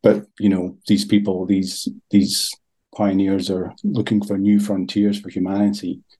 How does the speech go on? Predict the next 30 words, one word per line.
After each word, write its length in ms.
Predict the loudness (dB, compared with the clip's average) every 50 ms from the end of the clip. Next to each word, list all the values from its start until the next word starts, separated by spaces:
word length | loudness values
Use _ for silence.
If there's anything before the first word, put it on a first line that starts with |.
| _ _ _ _ _ -2
you 80 | -2
know, 100 | 0 -2
new 500 | -2 0 2 4 4 4 2 0 -4 -8 -12 -18 _ _ _ _ _ _ _ _ _ _ _ _ _ -2
places 300 | 0 0 0 0 -2 -2
to 80 | -2 -4
explore 580 | -6 -6 -8 -6 -2 -2 0 0 0 0 0
and 220 | -2 -2 -4 -4 -2
colonize 560 | 0 2 2 2 2 0 0 -2 -2 -4 -2
and 80 | -2 -2
all 100 | 0 0
the 60 | 0
rest 240 | -2 -2 -4 -4 -4
of 80 | -4
it. 100 | -6 -6 -8 _ _ _ _ _ _ _ _ _ _ _ -6
Um, 600 | -6 -4 -2 -2 -2 0 0 0 -2 -4 -8 -16 _ _ _ -2
but, 140 | -2 -2 -2 -4 -12 _ _ _ _ _ -2
you 120 | 0 0
know, 300 | 2 2 0 0 -2 -6 -12 -20 -20 -20 -20 _ _ _ _ _ _ _ _ _ _ _ _ _ _
you 140 | -2 0 0
could 160 | 0 0 -2
go 100 | -2 0
back 220 | 0 0 0 -2
to 60 | -2 -4
the 60 | -4
Apollo 320 | -4 -4 -2 -2 0 2 2
missions 400 | 0 0 0 0 0 0 0 0
and 300 | 0 -2 -2 -4 -6 -6
you 160 | -6 -4 -4 -2
could 120 | -2 -2
examine 760 | -2 -2 -2 -2 0 0 0 0 -2 -2 -4 -4 -6 -8 _